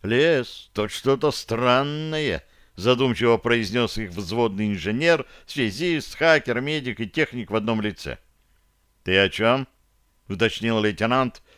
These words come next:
у своего подчиненного. "Система безопасности корабля практически отключена. Тут столько дыр!" И он удивленно посмотрел на лейтенанта.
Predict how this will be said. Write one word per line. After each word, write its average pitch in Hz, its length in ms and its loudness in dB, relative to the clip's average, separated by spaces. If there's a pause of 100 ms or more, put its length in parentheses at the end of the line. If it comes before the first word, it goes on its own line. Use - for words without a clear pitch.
(100)
у 95 80 -10
своего 117 400 0
подчиненного. 92 800 -4 (1080)
"Система 117 600 0
безопасности 107 1000 -2
корабля 127 580 0 (520)
практически 143 1000 0
отключена. 117 760 -4 (600)
Тут 117 200 -6
столько - 640 0
дыр!" 156 500 2 (500)
И 104 100 -2
он 123 200 6
удивленно 131 520 4
посмотрел 120 640 0
на 123 100 4
лейтенанта. 113 840 0